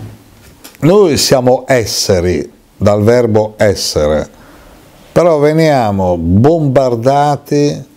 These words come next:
dalla domanda che fai? Se siamo in gruppo, che fate?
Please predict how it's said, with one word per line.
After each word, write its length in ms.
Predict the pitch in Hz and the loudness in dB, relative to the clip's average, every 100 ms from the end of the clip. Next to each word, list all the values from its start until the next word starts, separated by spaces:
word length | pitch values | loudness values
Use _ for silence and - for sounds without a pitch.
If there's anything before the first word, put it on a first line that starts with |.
| _ | _
dalla 320 | 104 113 110 | 0 2 2
domanda 880 | 107 110 113 113 117 120 117 117 117 - _ _ _ _ _ _ _ _ _ - | 0 0 2 0 -2 -2 0 0 -2 -12 _ _ _ _ _ _ _ _ _ -18
che 220 | - 82 | -6 -4
fai? 680 | - - 73 65 78 95 104 - - _ _ _ _ - - - - _ _ _ - | -4 -4 -4 -4 -6 -8 -10 -14 -20 _ _ _ _ -20 -20 -20 -20 _ _ _ -12
Se 180 | - | -4
siamo 380 | 92 - 113 110 | -4 0 0 2
in 100 | 95 | 2
gruppo, 460 | 101 117 110 - - - | 2 0 -2 -12 -20 -20
che 220 | - 92 | -4 -4
fate? 580 | - - 73 65 - | -4 -4 -4 -4 -8